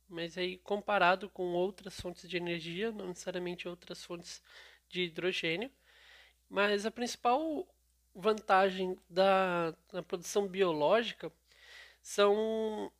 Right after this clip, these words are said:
é o fato dos, dos micro-organismos que vão produzir esse hidrogênio, eles terem a capacidade de selecionar o substrato em que eles vão estar. Mesmo em, em uma mistura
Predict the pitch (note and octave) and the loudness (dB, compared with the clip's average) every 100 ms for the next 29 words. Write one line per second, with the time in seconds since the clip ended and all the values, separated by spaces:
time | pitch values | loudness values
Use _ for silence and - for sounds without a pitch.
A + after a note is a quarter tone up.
0 | _ _ _ _ _ _ - G3 G3 - | _ _ _ _ _ _ -2 4 4 8
1 | A3 A3 G3 A3+ A3 - - G3 A3 G#3 | 6 4 -6 -6 -6 -8 -10 -6 -4 -4
2 | G3 G3+ A#3 B3+ - D#4+ B3 G#3 F#3+ G3 | -8 -6 -2 -2 -2 -4 0 0 0 -2
3 | C4 A3+ F3+ - - - F3 F3 F3+ F3+ | -2 -4 -8 -8 -12 -10 -4 -2 -2 -4
4 | F3+ E3+ F3 E3 F#3 G3 D#3+ - E3 D#3+ | -8 -8 -12 -8 -6 -6 -8 -10 -12 -6
5 | D#3+ D3+ G3+ G#3+ G3 - E3+ F3+ - - | -6 2 4 4 2 -4 -4 -4 -8 -14
6 | _ _ _ _ - F#3+ G#3 G3+ G3 A3 | _ _ _ _ 0 2 4 0 -2 -2
7 | G#3 G3+ F3 F3+ G#3 F#3+ G#3+ G3 - - | -4 -2 0 2 0 -6 -6 -6 -6 -6
8 | - G3+ G#3+ G#3+ A3+ B3+ C4 B3+ A#3+ - | -2 0 0 0 0 0 0 -8 -10 -4
9 | G3+ G3 A3+ - _ _ - - - - | 4 4 4 -4 _ _ -20 -20 -20 -16
10 | F#3+ G#3 G3+ G#3+ G#3+ G#3+ A3+ A3+ - E3+ | -10 -8 0 0 2 0 0 -2 -4 -2
11 | D#3 - _ _ - - - _ - G3 | -2 -6 _ _ -20 -20 -20 _ -4 4
12 | B3+ D4 D4 C#4 B3 G#3 _ G#3+ G#3 G#3 | 4 4 0 0 0 -2 _ -6 -2 -2
13 | G#3 G3+ G3 F#3 F3 - _ _ - G3 | -2 -2 -2 -4 -6 -10 _ _ -4 2
14 | G#3+ G#3 G#3+ - - C4+ C#4+ | 4 2 0 -4 -4 -2 -2